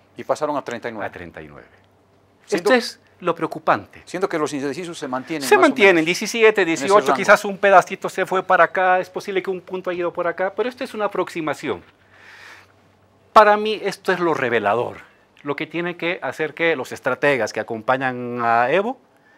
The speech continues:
Speaker 2: los estrategas que acompañan a Luis, paren las orejas. No está fácil el panorama. No la están haciendo bien. Algo están haciendo mal. Si la estuvieran haciendo bien, lo popular,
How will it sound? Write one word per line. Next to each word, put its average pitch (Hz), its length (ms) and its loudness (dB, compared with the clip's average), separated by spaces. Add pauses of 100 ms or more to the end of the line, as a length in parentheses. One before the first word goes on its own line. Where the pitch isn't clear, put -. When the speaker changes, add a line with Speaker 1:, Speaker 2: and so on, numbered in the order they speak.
(220)
Speaker 2:
los - 100 -18
estrategas 151 420 -4
que 147 80 -6
acompañan 127 360 -8
a 123 80 2
Luis, 135 340 -6 (180)
paren 117 220 0
las 95 140 -8
orejas. - 460 -14 (460)
No 139 280 -6
está 143 240 -10
fácil 113 420 -10
el 92 80 -18
panorama. 78 640 -18 (1000)
No 139 180 2
la 170 80 4
están 135 240 -2
haciendo 131 360 -8
bien. 131 300 -8 (760)
Algo 147 300 4
están 131 240 -8
haciendo 123 360 -10
mal. 123 200 -4 (1300)
Si - 160 -4
la 170 40 4
estuvieran 220 360 0
haciendo 208 380 0
bien, 202 340 0 (760)
lo 160 200 2
popular, 185 600 8